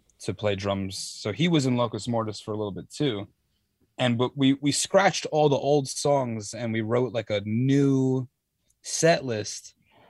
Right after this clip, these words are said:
which is really today the Funeral Dancer songs.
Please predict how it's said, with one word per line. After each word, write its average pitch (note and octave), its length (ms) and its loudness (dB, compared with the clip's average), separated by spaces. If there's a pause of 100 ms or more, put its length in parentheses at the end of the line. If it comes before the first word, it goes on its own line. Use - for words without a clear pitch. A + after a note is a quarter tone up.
(880)
which D3 280 4
is B2+ 280 4
really C#3 520 4
today C#3+ 420 4
the A2+ 120 2
Funeral C#3 480 0
Dancer F#2+ 360 -14
songs. - 540 -14